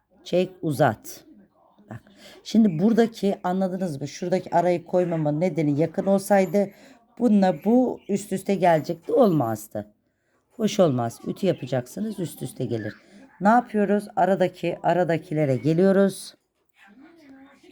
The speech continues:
Çek. Çek, iyice çek, uzat. Aynı ebatta yapmaya çalış.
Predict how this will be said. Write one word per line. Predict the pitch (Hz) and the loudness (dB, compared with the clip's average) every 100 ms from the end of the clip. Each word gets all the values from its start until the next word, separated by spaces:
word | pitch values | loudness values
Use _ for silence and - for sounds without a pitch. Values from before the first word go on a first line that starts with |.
| _ 294 _ | _ _ _
Çek. | - 165 - - - _ - - _ _ _ _ _ _ _ _ _ _ _ _ _ _ _ - | 0 2 0 -8 -20 _ -20 -20 _ _ _ _ _ _ _ _ _ _ _ _ _ _ _ -8
Çek, | - 147 - | -2 -2 0
iyice | 185 160 | 0 0
çek, | 170 185 175 | 0 -2 -2
uzat. | 147 127 117 - - _ _ _ - - - _ _ _ _ - | -2 0 -2 -4 -16 _ _ _ -20 -20 -20 _ _ _ _ 0
Aynı | 190 196 185 | 2 4 2
ebatta | 143 170 180 175 185 | 2 2 0 0 0
yapmaya | 185 170 170 156 156 | 2 2 0 0 0
çalış. | - 143 127 - - | -2 -2 -2 -6 -12